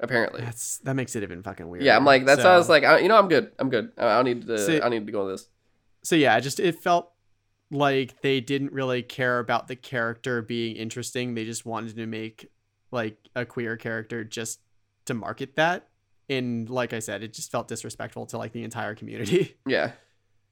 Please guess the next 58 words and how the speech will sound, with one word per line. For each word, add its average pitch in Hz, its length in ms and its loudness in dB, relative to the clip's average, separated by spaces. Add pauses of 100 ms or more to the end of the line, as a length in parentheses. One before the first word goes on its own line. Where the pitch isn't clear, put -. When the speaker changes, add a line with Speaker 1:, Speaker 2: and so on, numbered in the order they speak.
(120)
Speaker 1:
And 143 160 2
it's 180 140 -4
like, 220 160 2
I 190 80 -2
mean, 196 220 6
look 160 180 4
at 156 60 4
any 120 240 4
other 113 480 0
C - 240 -6
W 110 320 2
show 113 160 -2
at - 80 -4
this - 120 -10
point. 101 360 0
They 113 80 2
have 120 180 2 (340)
pretty 135 140 0
much 123 160 2
one 123 100 8
of 110 80 4
everything 95 520 0
at - 160 -6
this - 120 -14
point. - 280 -6
So 110 120 -4
it's 104 140 -6
like, 123 200 2 (300)
you're 151 60 4
not 170 140 10
missing 165 260 8
out 127 140 10
if 120 100 4
you 135 60 4
don't 123 120 4
see 127 120 0
this 113 160 -2
one. 110 100 -2
You're 113 180 2
like, 113 140 4
well, 196 240 6
if 156 180 4
you 175 120 6
want 156 200 4
something 147 280 2
for 139 420 6 (240)
a - 80 4
spe-, - 220 -2
if 147 260 6
you 208 200 6
actually 131 420 4
looking 131 320 2
for 127 120 -4
something 117 260 0
for 113 420 2
a 120 100 2
diverse 120 520 2
thing, 107 340 4